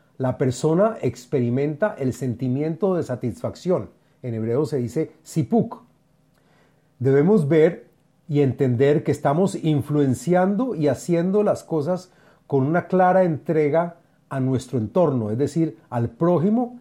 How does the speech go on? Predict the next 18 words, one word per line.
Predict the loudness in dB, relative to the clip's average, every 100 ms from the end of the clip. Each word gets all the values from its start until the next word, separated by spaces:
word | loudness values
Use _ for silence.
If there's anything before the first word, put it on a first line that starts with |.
| -8
y | -4
al | -2
ambiente | 0 -2 -2 -2
social. | -4 0 2 0 -4 _ _ _ _ _ _ _ _ 0
Puede | 4 6
que | 4
tengamos | 2 2 2 2 2 2
un | 2
motivo | 2 4 6 6 6
de | 2 -2 _
conveniencia | -2 0 2 2 2 2 0 0
personal | 0 -2 -2 0 0 0 -6 _ _ -4
o | 0
que | 2
ganemos | 2 2 2 2 4
algo | 4 4 2 -2 -6 _ _ _
al | -2 0
influenciar | 0 0 2 2 0 2 4 4 2 -6